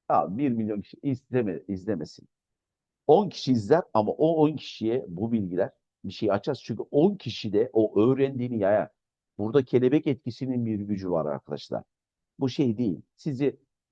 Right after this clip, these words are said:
bir milyon kişi de izler. "Aa, bu böyle." dedi. Onlar izler geçer. Benim amacım o değil.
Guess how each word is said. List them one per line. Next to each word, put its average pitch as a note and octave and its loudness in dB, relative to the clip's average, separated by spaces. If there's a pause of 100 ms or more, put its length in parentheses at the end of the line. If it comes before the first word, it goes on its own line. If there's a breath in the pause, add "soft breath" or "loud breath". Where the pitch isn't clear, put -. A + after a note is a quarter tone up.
(100)
bir G3 4
milyon E3+ 2
kişi - -4
de C#3+ 6
izler. D3 4
"Aa, A3+ 6
bu G3+ 2
böyle." G#3+ 4
dedi. B2 0 (400)
Onlar E3 2
izler D#3+ 2
geçer. A#2+ 0 (300)
Benim C3+ 0
amacım A#2+ -2
o F#2+ -2
değil. E2 -4